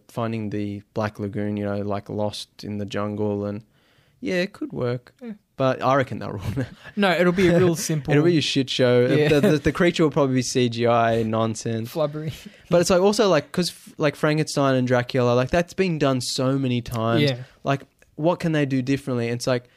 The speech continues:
Speaker 1: Leigh Whannell found out a way to do The Invisible Man differently and from a different perspective. But yeah, I, I feel like Frankenstein and Dracula, like, they, I don't know.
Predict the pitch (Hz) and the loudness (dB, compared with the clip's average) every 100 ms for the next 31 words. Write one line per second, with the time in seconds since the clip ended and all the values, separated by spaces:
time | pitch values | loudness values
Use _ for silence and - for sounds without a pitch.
0 | _ 139 160 175 151 147 143 - 139 135 | _ 0 2 4 4 4 2 2 2 4
1 | 127 117 117 123 123 123 123 117 113 120 | 4 2 2 2 0 -2 -2 0 -2 -4
2 | 120 113 110 107 104 123 - 120 147 170 | -4 -4 -4 -2 0 -2 -2 -2 -2 -2
3 | 127 120 120 113 120 113 104 120 - 131 | -4 -4 -4 -4 -6 -8 -10 -12 0 0
4 | 143 - 175 202 - _ _ _ _ 143 | 2 0 -2 -2 -8 _ _ _ _ 2
5 | 135 143 135 127 135 143 123 139 160 143 | 2 2 2 4 4 2 0 -2 0 0
6 | 131 139 127 120 135 123 117 113 120 117 | 0 0 0 0 -2 -2 0 0 0 0
7 | 123 113 113 113 110 - _ _ - _ | 0 0 2 0 -2 -8 _ _ -20 _
8 | _ _ - - 135 131 127 127 - _ | _ _ -8 0 2 4 2 0 -8 _
9 | _ - - 131 135 127 120 | _ -20 -4 0 2 0 0